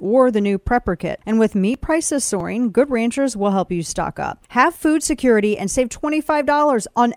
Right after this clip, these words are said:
every box for life just with your subscription. So as long as you're subscribed, your price is not gonna change. Two pounds of free Wagyu burgers and zero inflation.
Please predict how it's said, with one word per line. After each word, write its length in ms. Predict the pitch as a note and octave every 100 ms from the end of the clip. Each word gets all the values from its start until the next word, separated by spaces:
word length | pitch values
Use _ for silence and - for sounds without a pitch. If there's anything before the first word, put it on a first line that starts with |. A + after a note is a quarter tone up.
| -
every 500 | B3 A#3 A#3 C4 A#3+
box 460 | A3+ A3+ A3 - -
for 280 | - A3+
life 400 | G#3 A3 G#3+ E3+
just 200 | - A3
with 120 | G#3 F#3+
your 120 | F#3
subscription. 580 | F3 D#3 F#3 E3+ - -
So 260 | - G#3+ F#3+
as 160 | F3+
long 180 | F3+ G3+
as 100 | B3+
you're 140 | C4
subscribed, 680 | C4 C4+ A3 - D#4+ C#4 A3
your 100 | G3+
price 400 | C4+ - D4+ C4
is 180 | - A#3+
not 220 | B3 B3
gonna 160 | A#3 A3+
change. 540 | F#3+ A#3+ G3+ D3+ -
Two 200 | - D#4+
pounds 360 | E4+ C#4 A#3+ A#3+
of 180 | - G3+
free 260 | - G#3
Wagyu 380 | A3 G3 F3 G#3
burgers 400 | A#3 B3+ C4 C#4
and 260 | A#3 G3+ G3
zero 440 | E3+ G3+ G#3+ G#3+
inflation. 580 | G#3+ - G#3+ A3 B3 B3